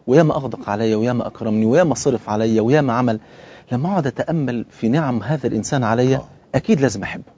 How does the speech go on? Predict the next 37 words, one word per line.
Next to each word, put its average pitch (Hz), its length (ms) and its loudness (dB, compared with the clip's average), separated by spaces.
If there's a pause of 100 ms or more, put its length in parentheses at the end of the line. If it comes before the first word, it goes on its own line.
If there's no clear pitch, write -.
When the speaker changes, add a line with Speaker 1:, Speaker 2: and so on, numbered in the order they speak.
(140)
Speaker 1:
"ولله 127 340 2
المثل 120 340 0
الأعلى، 110 280 0
ليس 113 220 -2
كمثله 107 360 -6
شيء، 120 160 -2
Speaker 2:
الحديث 117 40 2
Speaker 1:
وهو 135 100 4
السميع 117 160 4
Speaker 2:
ضعيف 131 120 2
يا 131 40 2
Speaker 1:
البصير". 127 220 0
Speaker 2:
شيخ، - 140 -8
"أحبوا 107 360 -4
الله 113 380 0
لما 101 260 0
يغزوكم 98 600 -2
به 117 80 0 (360)
Speaker 1:
من 98 60 2
Speaker 2:
وأحبوني 113 420 2
Speaker 1:
النار. 127 180 2
Speaker 2:
بحب 107 320 -4
الله". 113 220 0 (180)
Speaker 1:
آه، 110 140 -2
نعم. 90 220 -6 (240)
Speaker 2:
ضعيف. 107 420 2
Speaker 1:
نعم. 104 240 0 (380)
ربنا 110 280 0
يبارك 151 180 -2
في - 60 -18
حضرتك 147 160 -6
فضيلة 139 160 -4
الشيخ، - 320 -8
لكن 147 260 -4
سبحان 180 340 -6
الله، 135 300 -2
يعني، 113 340 -2